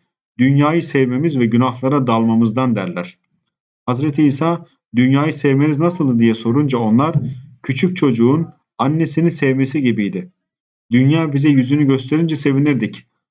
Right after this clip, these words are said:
Arkasını dönünce üzülür ve ağlardık," demişlerdir. Bunun üzerine Hazreti İsa aleyhisselama konuşana seslenerek, "Bana cevap veremeyen arkadaşların ne durumdadır?" diye sormuş. O da,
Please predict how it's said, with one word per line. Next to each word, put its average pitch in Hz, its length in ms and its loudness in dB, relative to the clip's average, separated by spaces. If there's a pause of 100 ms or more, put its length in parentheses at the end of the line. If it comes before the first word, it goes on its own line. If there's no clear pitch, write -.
(140)
Arkasını 123 580 0
dönünce 131 340 2
üzülür 123 380 0
ve 131 60 0
ağlardık," 117 580 -2
demişlerdir. 95 720 -6 (640)
Bunun 151 120 2
üzerine 160 280 0
Hazreti 143 400 -2
İsa 139 220 0
aleyhisselama 147 720 -2 (220)
konuşana 139 460 0
seslenerek, 147 680 -2 (480)
"Bana 143 260 -2
cevap 143 320 -2
veremeyen 156 320 2
arkadaşların 127 760 0 (260)
ne 156 180 0
durumdadır?" 123 520 2
diye 104 140 0
sormuş. 120 440 -2
O 120 180 0
da, 160 260 -2